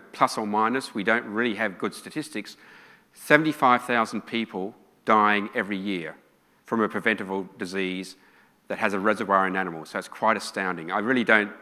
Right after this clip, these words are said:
know of any other veterinary d-, disease or disease that we sort of concern ourselves with that has such a big impact. So that's one person every ten minutes dying of rabies. So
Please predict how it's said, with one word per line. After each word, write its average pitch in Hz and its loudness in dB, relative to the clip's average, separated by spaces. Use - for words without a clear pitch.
know 107 -2
of 101 -4
any 110 -2
other 98 4
veterinary 104 0
d-, 87 -8
disease 95 -6
or 117 0
disease 101 -2
that 110 -6
we 98 -2
sort 101 -4
of 92 -10
concern 117 -2
ourselves 98 -4
with 104 -8
that - -8
has 101 -4
such - -2
a 104 -4
big 95 -6
impact. 98 -6
So - -8
that's 110 -2
one 120 6
person 113 -2
every 104 -6
ten 95 -8
minutes 90 -10
dying 90 -4
of 87 -10
rabies. 80 -10
So - -6